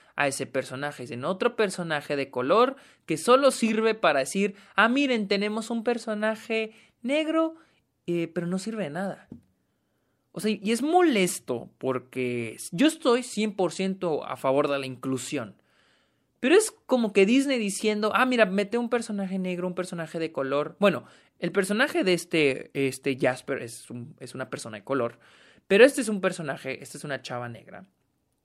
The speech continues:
Ah, y siento que es Disney como que diciendo, "Ay, pon un personaje negro". Nada más. Es parte de la, del,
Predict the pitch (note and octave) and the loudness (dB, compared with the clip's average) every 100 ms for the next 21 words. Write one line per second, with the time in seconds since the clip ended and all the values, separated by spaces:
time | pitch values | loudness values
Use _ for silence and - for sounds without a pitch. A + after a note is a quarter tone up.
0 | _ _ - C3+ C3 B2+ B2 A#2 - B3 | _ _ -10 -2 0 2 2 0 -2 -2
1 | C#4 G4+ C4 G3+ A#3 A3+ A3 - D#3+ C3+ | 2 2 2 2 2 2 -2 -2 -4 -6
2 | C#3 C3+ B2 - _ _ _ _ D3 C#3+ | -4 -4 -4 -10 _ _ _ _ -12 -6
3 | D#3+ D#3 A3+ B3 A3 - - A3+ C#4+ E4 | -2 0 0 0 -2 -4 -4 -2 0 -2
4 | D4 A#3+ A3+ A#3+ A3+ G3+ C#3+ D3 _ _ | -2 -2 -4 -4 -4 -2 -2 -4 _ _
5 | _ - F#3 A#3+ G#3+ - - - - A#3+ | _ 0 2 4 2 -2 -14 -16 2 4
6 | A#3 C#4 C#4 G#3+ F#3 E3 D3 C#3+ - D3 | 4 2 2 4 4 4 2 -2 -2 0
7 | C#3 C3 B2+ | 2 0 -6